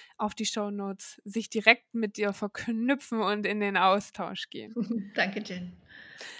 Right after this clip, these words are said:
Speaker 1: Super, Katharina. Vielen Dank für dieses so wichtige Thema. Ähm, hat mich wieder mal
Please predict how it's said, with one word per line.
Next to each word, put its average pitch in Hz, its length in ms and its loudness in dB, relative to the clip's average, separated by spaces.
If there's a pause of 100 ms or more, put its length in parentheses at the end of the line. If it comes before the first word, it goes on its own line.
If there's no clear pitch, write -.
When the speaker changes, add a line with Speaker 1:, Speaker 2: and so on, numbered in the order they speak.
(320)
Speaker 1:
Super, 240 320 8
Katharina. 240 560 6
Vielen 285 400 2
Dank 247 500 2 (120)
für 247 480 2
dieses 262 560 0
so 254 400 0
wichtige 247 560 -2
Thema. 254 720 2 (400)
Ähm, 220 720 -2 (200)
hat 254 220 0
mich 294 340 -2
wieder 262 300 0
mal 233 600 -2